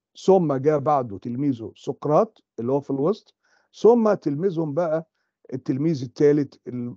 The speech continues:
ال-، اللي هو غير بقى واللي هو أثر في التاريخ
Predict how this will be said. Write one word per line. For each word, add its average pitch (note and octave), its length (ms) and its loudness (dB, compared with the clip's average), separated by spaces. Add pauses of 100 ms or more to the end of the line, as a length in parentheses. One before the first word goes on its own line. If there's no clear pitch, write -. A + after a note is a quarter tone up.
ال-، A#2+ 240 -8
اللي A#2 180 -4
هو D3 320 4
غير C#3+ 400 2
بقى B2+ 340 -2
واللي A#2+ 220 -2
هو C#3+ 160 4
أثر C3 420 -4
في - 100 -20
التاريخ C3+ 280 -8